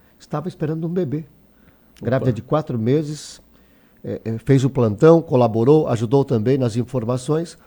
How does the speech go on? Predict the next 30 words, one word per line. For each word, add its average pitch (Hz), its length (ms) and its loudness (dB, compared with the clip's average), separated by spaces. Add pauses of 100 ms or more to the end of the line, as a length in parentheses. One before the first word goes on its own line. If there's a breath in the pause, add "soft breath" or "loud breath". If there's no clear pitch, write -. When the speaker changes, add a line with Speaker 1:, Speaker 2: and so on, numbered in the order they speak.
(100 soft breath)
Speaker 1:
como 175 220 -2
fez 170 220 -4
também 160 200 -6
muito 160 280 -8
bem 156 160 -2
o 185 40 0
rádio 120 400 -2
naquela 110 300 -6
época, 110 260 -10
né? 110 60 -2
Speaker 2:
Isso, 117 400 -6
isso. 101 300 -12
Speaker 1:
É. - 80 -8
Speaker 2:
Eu 135 80 -2
lembro 151 320 2
da, 113 500 -2 (580 soft breath)
da 107 120 -6
Gilsânia 110 340 0
algumas 139 300 2
vezes 127 280 2
conversando 110 480 -4
conosco 110 440 -6
no 110 80 -4
rádio 117 320 -4
sobre 135 240 0
a, 143 240 0
sobre 135 320 -8
o - 20 -6
tempo 127 300 -4
também, 131 400 -4